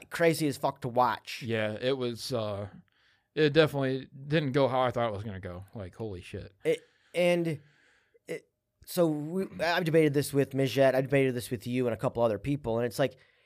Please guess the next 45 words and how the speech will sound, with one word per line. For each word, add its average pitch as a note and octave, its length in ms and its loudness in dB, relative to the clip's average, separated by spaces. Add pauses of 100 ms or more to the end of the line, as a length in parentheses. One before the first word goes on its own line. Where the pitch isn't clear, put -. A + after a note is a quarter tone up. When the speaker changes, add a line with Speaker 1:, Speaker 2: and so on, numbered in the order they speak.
(140)
Speaker 1:
it, - 180 -8 (1000)
legally, C#3+ 460 0
he D3 140 0
did A#2+ 200 -6
nothing G#2+ 480 -4
wrong F#2 380 0 (160)
with, G#2+ 200 -8
in A#2+ 120 -6
the A2+ 60 -4
state A2 220 -6
of A#2+ 80 -6
Texas. - 680 -10
Speaker 2:
Yeah, A#2+ 280 2 (100)
in F3 200 0
that F3 220 -2
state D3+ 420 -2
with D3 240 -6
their C#3 240 -2
laws, A#2 640 -2 (280)
I'm, C3+ 380 -4 (360)
I'm C#3+ 180 -2
fairly D#3 340 2
certain B2+ 320 -2
Texas C3+ 400 -4
is A#2 140 -8
one B2+ 160 -6
of A2+ 80 -8
those A2+ 240 -4
states A#2 440 -4
that G2 120 -6
has, A2 220 -4
like, G#2 140 -8
a G#2 40 -14
castle A2 420 -6
doctrine, A2+ 480 -8
pretty A#2+ 200 -8
much. A#2+ 140 -4
Speaker 1:
Oh, C3 140 4
yeah. G#3 260 4 (220)
Speaker 2:
So A#2+ 220 0
if A#2 160 -2
somebody's C3+ 380 -2
on C3 140 -2
your B2+ 120 -2
property C3 680 -2